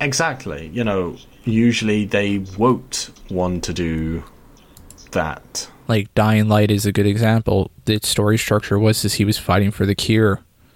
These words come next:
Speaker 2: and when a cure came around and it turned out it wasn't, the only options were to try it anyways or to sacrifice everyone to save the rest of the world. It, it,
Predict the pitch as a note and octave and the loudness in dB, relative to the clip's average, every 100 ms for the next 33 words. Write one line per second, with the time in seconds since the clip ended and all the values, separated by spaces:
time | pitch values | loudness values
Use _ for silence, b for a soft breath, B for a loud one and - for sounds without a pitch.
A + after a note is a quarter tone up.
0 | b b b _ - A2+ G#2+ G#2 - - | b b b _ -4 0 2 0 0 2
1 | G#2+ G2 - G#2 G2 G#2 G#2+ G#2+ G#2 G2+ | 2 2 0 0 2 4 4 4 2 0
2 | - G#2 G2+ G2+ G2 G2+ A2 A2 F#2 _ | -2 0 2 2 2 2 2 2 -2 _
3 | _ - G#2+ G2+ G2 F#2 G2 G2+ G2 F#2+ | _ 0 2 2 2 4 2 2 -2 -2
4 | G#2+ G2+ F#2+ - _ _ B B B B | 2 4 2 -2 _ _ B B B B
5 | - A#2 - G#2+ G#2 G#2 G#2+ A2+ B2 C3 | -6 -4 0 0 2 2 4 4 4 2
6 | C#3 - - _ _ _ _ - G2+ G2+ | 0 -6 -14 _ _ _ _ -2 2 2
7 | G2+ - G2 G2 G2+ - F#2+ G2+ G2+ G#2 | 0 0 0 2 2 0 0 0 0 0
8 | G#2 G#2 G#2 G2+ G2 A2+ - G2 A2+ G#2 | 2 0 2 2 2 0 0 2 4 2
9 | G#2+ G#2 G2+ A2 G#2+ - - _ _ _ | 2 2 4 4 2 -2 -12 _ _ _
10 | b b b b b b b b b b | b b b b b b b b b b
11 | b b b _ _ _ _ _ - A#2 | b b b _ _ _ _ _ -2 -2
12 | - A2+ | 0 -2